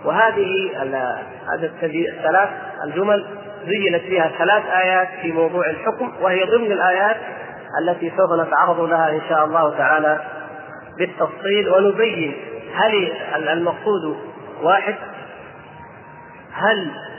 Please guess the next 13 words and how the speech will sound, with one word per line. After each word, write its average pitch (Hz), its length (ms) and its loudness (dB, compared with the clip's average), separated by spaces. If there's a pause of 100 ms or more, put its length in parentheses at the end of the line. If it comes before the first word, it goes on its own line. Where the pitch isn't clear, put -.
(200)
الح-، 170 360 0
الحكم 175 460 0
بغير 175 320 2
ما 165 180 4
أنزل 165 240 2
الله، 160 360 2
الذين 170 340 0
يحك-، - 240 0
يحكمون 170 640 2
بغير 170 320 2
ما 165 160 4
أنزل 156 260 2
الله، 147 260 0